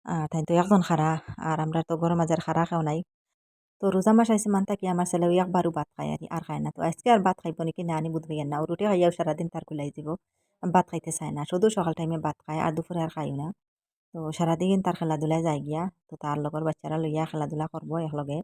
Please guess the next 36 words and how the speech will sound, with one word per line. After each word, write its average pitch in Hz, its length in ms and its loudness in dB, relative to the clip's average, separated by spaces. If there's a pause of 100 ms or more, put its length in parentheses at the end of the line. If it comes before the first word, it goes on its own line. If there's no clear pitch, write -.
(360)
আর 156 240 -4
ভাত 160 200 0
খাইবার 151 260 -4
খেয়াল 143 240 -8
করে 156 180 -10
না। 139 100 -6
আর 143 100 -4
ইফতারের 156 360 -6
সময় 147 200 -4
একটু - 180 -12
ইফতার 147 320 -10
করবো, 139 320 -10
তো - 100 -14
ইফতার 196 320 -2
করলে 180 280 -2
তার 160 200 -6
তো - 120 -14
আর 156 140 -2
ফলমূল 151 360 -6
দিয়ে 165 180 -4
ইফতার 147 260 -12
করা, 147 200 -12 (580)
আর 160 120 -2
যাও 151 180 0
খিচুড়িটা 151 500 -6
খায় 139 200 -8
না। 127 120 -8 (1000)
তো 202 120 2
যাও 190 200 10
খায় 247 180 8
না 220 140 10
মেতে 202 300 4
খালি 202 180 6
জিরা 196 180 6
দিলাই 180 260 4
কারণে, 170 320 0